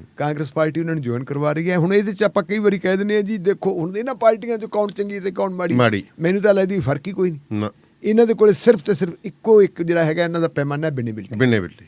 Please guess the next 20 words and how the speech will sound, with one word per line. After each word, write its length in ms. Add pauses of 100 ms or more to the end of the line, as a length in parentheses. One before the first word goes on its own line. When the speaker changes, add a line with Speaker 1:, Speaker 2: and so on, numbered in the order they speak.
Speaker 1:
ਵੀ 100
ਜਿਹੜਾ 160
ਬੰਦਾ 220
ਜਿੱਦਾਂ 300
ਉਹਨੂੰ 140
ਲੈ 140
ਲਓ। 100 (280)
ਜੀ। 180 (560)
Speaker 2:
ਬਾਕੀ 260
ਤਾਂ 120
ਠੇਕੂ 300
ਜਾਵੇ 240
ਪੰਜਾਬ। 220
Speaker 1:
ਹਾਂਜੀ, 160
ਹਾਂਜੀ। 300 (560)
Speaker 2:
ਤੇ 440 (480)
ਉਹ 60
ਬਿੱਟੂ 400 (100)
ਹੇਠਾਂ 260
ਸੋ-, 240